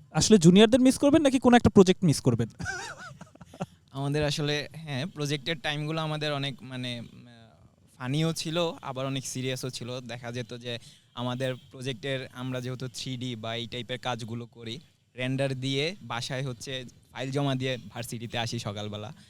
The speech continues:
Speaker 2: তিন চার দিন কারো ঘুম নাই। তো তখন ফ্রেন্ডরা রাতে মিলে একসাথে বসে অনলাইনে আমরা একসাথে প্রজেক্ট করার যেই ব্যাপারগুলো, ওগুলো আমরা already সবাই মিস করতেছি। Then আমাদের সাবজেক্টটা, উম, অনেকটা প্যাশনেট একটা সাবজেক্ট,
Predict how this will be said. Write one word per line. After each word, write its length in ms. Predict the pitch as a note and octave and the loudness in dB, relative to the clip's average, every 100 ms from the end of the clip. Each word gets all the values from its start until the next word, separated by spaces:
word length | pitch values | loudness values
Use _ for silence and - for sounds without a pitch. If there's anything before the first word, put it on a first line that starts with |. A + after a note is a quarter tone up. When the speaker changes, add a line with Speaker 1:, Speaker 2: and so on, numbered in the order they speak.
| _ _ _ | _ _ _
Speaker 2:
তিন 180 | D3+ C#3 | -2 0
চার 220 | C#3 B2+ | 0 -2
দিন 200 | B2+ B2 | -2 -2
কারো 220 | A#2+ A#2+ | -2 -4
ঘুম 260 | A#2 B2 B2 | -4 -4 -2
নাই। 200 | A#2+ B2 | -4 -6
তো 260 | - D3 - _ _ _ _ | -12 -18 -20 _ _ _ _
তখন 220 | B2+ C#3+ D3 | -8 -2 -2
ফ্রেন্ডরা 480 | D#3 D3+ D3+ D3+ | -2 -4 0 2
রাতে 280 | C#3+ D3 D3+ | 2 0 0
মিলে 240 | D3 C#3 C#3 | -4 -2 -2
একসাথে 480 | C3 - A#2+ C#3 | -4 -6 -8 -6
বসে 400 | B2+ A2+ B2+ - | -6 -8 -8 -4
অনলাইনে 460 | C3+ C3 B2+ B2+ B2 | -4 -4 -4 -4 -6
আমরা 220 | A#2+ B2 | -6 -6
একসাথে 300 | B2 - B2+ | -6 -8 -10
প্রজেক্ট 400 | A#2+ B2 A#2 B2 | -6 -6 -4 -8
করার 300 | - C3 C3+ | -6 -4 -2
যেই 180 | C3 C#3 | 0 0
ব্যাপারগুলো, 600 | B2 C3+ C#3 C3+ A2 A2+ | 0 0 0 0 -4 -4
ওগুলো 280 | C#3 D#3 E3+ | -4 -2 -2
আমরা 380 | D3 C#3+ C#3+ - | 0 -2 -4 -2
already 300 | C#3+ D3 D3 | -2 0 0
সবাই 280 | D3 B2+ B2+ | -2 -4 -4
মিস 220 | B2 B2 | -4 -6
করতেছি। 480 | - B2 - B2+ C#3+ - - _ _ _ | -10 -14 -12 -10 -10 -12 -20 _ _ _
Then 120 | C3+ C3+ | -10 -6
আমাদের 400 | C#3 C#3+ D3 C#3+ - _ C#3+ | -4 -2 -2 -4 -10 _ -12
সাবজেক্টটা, 760 | - C#3 D3+ E3+ - E3 D#3+ D3+ - | -2 -2 0 -2 0 2 2 0 -8
উম, 180 | D#3 D#3 - | -8 -8 -6
অনেকটা 400 | E3 E3+ - F3 - _ _ | -4 -4 -2 -6 -6 _ _
প্যাশনেট 480 | D#3 D#3+ F3 E3+ D#3 | -2 0 2 0 0
একটা 200 | C#3+ D3 | -4 -6
সাবজেক্ট, 420 | - C3+ C3+ D3+ | -8 -8 -8 -10